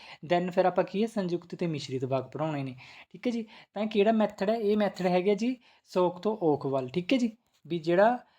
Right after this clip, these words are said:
ਬੱਚਾ, ਜਿਹੜਾ ਬੱਚੇ ਨੂੰ ਸੌਖਾ ਲੱਗਦਾ ਆਪਾਂ ਉਹ ਚੀਜ਼ ਤੋਂ ਸ਼ੁਰੂ ਕਰਕੇ ਫਿਰ ਉਹਨੂੰ ਔਖੇ ਔਖੇ ਵੱਲ ਲੈ ਕੇ ਜਾਈਏ, ਠੀਕ ਹੈ। ਫਸਟ ਆਨਸਰ ਆ ਜਾਊਗਾ ਜੀ। ਨੈਕਸਟ ਆ ਜੀ ਤੇਰਵਾਂ ਕੁਐਸਚਨ ਦੇਖੋ ਜੀ।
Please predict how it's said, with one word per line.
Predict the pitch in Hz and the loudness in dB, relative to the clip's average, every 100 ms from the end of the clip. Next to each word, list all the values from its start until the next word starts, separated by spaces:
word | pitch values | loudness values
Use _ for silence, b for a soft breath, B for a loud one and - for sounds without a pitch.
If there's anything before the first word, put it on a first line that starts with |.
| b | b
ਬੱਚਾ, | 156 170 - 202 220 | -4 -4 0 -2 0
ਜਿਹੜਾ | 175 175 | 0 2
ਬੱਚੇ | 190 185 202 | 0 -2 -4
ਨੂੰ | 214 | -4
ਸੌਖਾ | 208 175 - | -4 -6 -4
ਲੱਗਦਾ | 170 165 175 | -2 0 0
ਆਪਾਂ | 185 196 | 0 -2
ਉਹ | 170 175 | 0 -2
ਚੀਜ਼ | 190 180 | -2 -4
ਤੋਂ | 180 | -4
ਸ਼ੁਰੂ | - 180 | -4 -6
ਕਰਕੇ | 180 180 170 208 | 0 -2 -2 -4
ਫਿਰ | 190 180 | 0 0
ਉਹਨੂੰ | 180 196 | 0 -2
ਔਖੇ | 180 175 | -4 -8
ਔਖੇ | 170 | -4
ਵੱਲ | 160 151 | 0 0
ਲੈ | 143 | 0
ਕੇ | 139 131 | -4 -8
ਜਾਈਏ, | 127 127 | -8 -8
ਠੀਕ | 131 165 | -8 -8
ਹੈ। | 247 220 _ _ _ _ _ _ _ 180 | -12 -12 _ _ _ _ _ _ _ -6
ਫਸਟ | 170 - | -4 -4
ਆਨਸਰ | 170 147 | -4 -2
ਆ | 143 | -2
ਜਾਊਗਾ | 120 120 123 | -4 -8 -14
ਜੀ। | 123 _ _ _ _ _ _ | -14 _ _ _ _ _ _
ਨੈਕਸਟ | 160 151 143 - | -10 -10 -10 -8
ਆ | 135 | -8
ਜੀ | 123 127 _ _ _ _ 185 | -8 -14 _ _ _ _ -4
ਤੇਰਵਾਂ | 180 202 214 | -2 -2 -2
ਕੁਐਸਚਨ | 185 - 190 | -4 -2 -2
ਦੇਖੋ | 143 - | -4 -4
ਜੀ। | 170 | -8